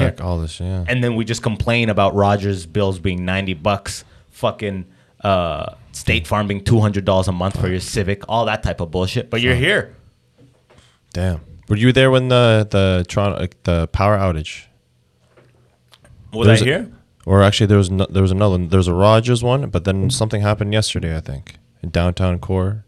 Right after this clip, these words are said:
Speaker 1: Dundas, or something like this.
Speaker 2: Uh, maybe I, I missed that. Totally.
Speaker 1: Mm.
Speaker 2: I don't know, man. Like, uh, <laughs>
Speaker 1: You're over it.
Speaker 2: Yeah, yeah. Like, I mean, coming from Sudan, where the power would be out, like, fucking, sometimes you go to sleep, wake up, it's still not back.
Speaker 1: Mm.
Speaker 2: You know what I mean? Like,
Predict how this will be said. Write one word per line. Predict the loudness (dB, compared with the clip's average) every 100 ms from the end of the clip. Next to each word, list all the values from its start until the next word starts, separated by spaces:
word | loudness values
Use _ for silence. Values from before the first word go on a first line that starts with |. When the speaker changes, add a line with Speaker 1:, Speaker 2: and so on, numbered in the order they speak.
| -8
Speaker 1:
Dundas, | -6 -4 -4 -4 -8
or |
something | -10 -8
like | -8
this. | -4 0
Speaker 2:
Uh, | 4 4
maybe | 2 2 2
I, | 2 2 0
I |
missed | -2 -6 -8
that. | -10 -6
Totally. | -2 0
Speaker 1:
Mm. | 0 -2 -6
Speaker 2:
I | -12
don't | -18
know, | -18
man. | -14 -14 -16 -14 -12
Like, | -12 -14 _ _ -20 _ -20 -20 -8
uh, | -4 -2 -2 -2 0
<laughs> |
Speaker 1:
You're | 2
over | 0 -2 -6
it. | -10 _ _ _ -6
Speaker 2:
Yeah, | -4 -4 -8
yeah. | -14 -8
Like, | -6
I | -2
mean, | -2 -4 -10 -10
coming | -2 0 0
from | 0
Sudan, | 0 0 0 0 0
where | 2 2 0 -8 -20 -16 -8
the | -4
power | 0 2 4
would | 2
be | 0 0
out, | -2 -4
like, | -8 -6
fucking, | -6 -4 -4 -8 -4
sometimes | -2 0 0 0
you |
go | 0
to | 0
sleep, | -2 -4 -2
wake | -2 -2
up, | -6
it's | -8 -6
still | -4
not | -4 -6 -6
back. | -6 -8 -12 -18 -8
Speaker 1:
Mm. | -4 -2 -2 0
Speaker 2:
You |
know | 2
what | 2
I | 2
mean? | 0 0 -2
Like, | -4 -8 -20